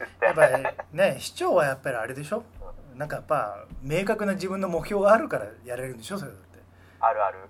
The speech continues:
Speaker 1: あの、
Speaker 2: うん。
Speaker 1: 模型とかで街のやつとか作ってたもん。
Speaker 2: そうそうそうそう。まあ、だから、申し訳-、現実の政治家たちにはそういうのビジョンがないってことですよ、だから。
Speaker 1: そっか。
Speaker 2: うん。
Speaker 1: あの、あの市長の方が、やっぱりいい市長なんだ。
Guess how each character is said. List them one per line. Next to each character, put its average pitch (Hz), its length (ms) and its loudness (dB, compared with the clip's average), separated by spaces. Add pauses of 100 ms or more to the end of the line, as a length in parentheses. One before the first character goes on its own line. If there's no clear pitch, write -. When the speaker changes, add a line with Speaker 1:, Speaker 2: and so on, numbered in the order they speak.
(120)
Speaker 1:
あ 104 180 0
の、 98 120 -6
Speaker 2:
う 95 40 -12
ん。 - 40 -10
Speaker 1:
模 123 180 -2
型 139 200 -2
と 120 80 -6
か 98 140 -2
で 87 340 -6
街 113 280 2
の 107 60 -2
や 110 100 0
つ - 80 -18
と - 60 -18
か - 120 -20
作 - 160 -16
っ - 20 -18
て 113 120 -12
た - 120 0
も 127 120 -6
ん。 107 40 -12
Speaker 2:
そ 127 80 4
う - 40 -4
そ - 20 -14
う - 40 0
そ 160 60 6
う - 140 4 (140)
そ - 60 -2
う。 - 20 -18 (560)
ま - 160 -10
あ、 175 60 -2
だ 156 100 4
か 139 60 2
ら、 117 140 -4 (320)
申 131 120 -8
し 151 60 -6
訳-、 151 260 -6
現 180 80 -6
実 202 260 -6
の 220 320 -2
政 226 260 -2
治 226 40 -6
家 254 80 2
た 247 80 -4
ち 147 60 -8
に 139 40 -6
は 123 80 -8
そ - 80 -12
う 156 60 0
い - 20 -2
う - 20 -2
の 190 120 -2
ビ 156 180 -8
ジ 220 80 0
ョ 180 60 2
ン - 20 0
が 131 80 -6
な 135 140 0
い 185 60 0
っ 180 40 -8
て - 80 -12
こ 151 80 -8
と 139 80 -8
で 139 60 -6
す 135 100 -10
よ、 107 80 -16
だ 98 140 -14
か 101 80 -16
ら。 101 60 -18 (460)
Speaker 1:
そ - 100 -16
っ - 20 -20 (120)
か。 85 840 0 (120)
Speaker 2:
う 110 40 -2
ん。 113 40 4
Speaker 1:
あ 113 60 6
の、 120 200 -2
あ 151 60 6
の 156 80 4
市 - 100 -4
長 160 140 4
の 123 60 2
方 110 120 -2
が、 98 120 2 (500)
や - 60 -2
っ - 20 -14
ぱ - 80 2
り 120 160 -2
い 127 40 -10
い - 40 -12
市 - 100 -16
長 135 140 6
な 87 140 -2
ん 82 80 -14
だ。 85 160 -4